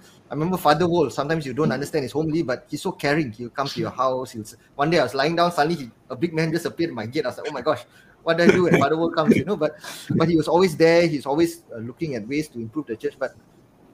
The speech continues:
but homilies also are quite important, no, Father? So today, I wanna ask maybe Father Alex and Father Monsignor, uh, Monsignor Peter, what inspires you,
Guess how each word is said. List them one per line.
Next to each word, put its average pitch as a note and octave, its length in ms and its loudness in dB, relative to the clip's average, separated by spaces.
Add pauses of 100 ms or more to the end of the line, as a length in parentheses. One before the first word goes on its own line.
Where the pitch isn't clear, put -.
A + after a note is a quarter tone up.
(420)
but D#3 100 0
homilies A#3+ 320 2
also D#3+ 220 6
are D#3+ 60 6
quite F3+ 200 2
important, B2+ 420 -2
no, C#3+ 60 -4
Father? C#3+ 300 0
So E3+ 100 -4
today, G3+ 540 -2
I B2+ 80 -2
wanna E3 200 0
ask D3+ 200 0
maybe C3+ 180 -2
Father B2+ 260 -4
Alex B2 300 -4
and G#2+ 120 -6
Father A#2+ 200 -6
Monsignor, A2 480 -10
uh, A#2 40 -12
Monsignor B2 440 -6
Peter, B2+ 300 -10 (680)
what G#3+ 240 2
inspires F3+ 600 2
you, G#3 280 0